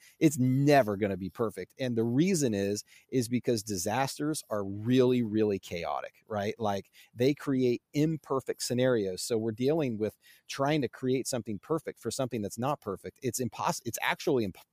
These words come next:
it's actually impossible to do. And so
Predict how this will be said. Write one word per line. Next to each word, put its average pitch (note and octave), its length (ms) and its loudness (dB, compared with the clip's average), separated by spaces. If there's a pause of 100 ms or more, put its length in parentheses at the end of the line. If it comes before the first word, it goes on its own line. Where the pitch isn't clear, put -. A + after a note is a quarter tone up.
(120)
it's - 220 -4
actually F3 580 0 (280)
impossible B2+ 760 -4
to G#2+ 120 -4
do. C3 280 -2 (640)
And C3+ 180 0
so C3 480 6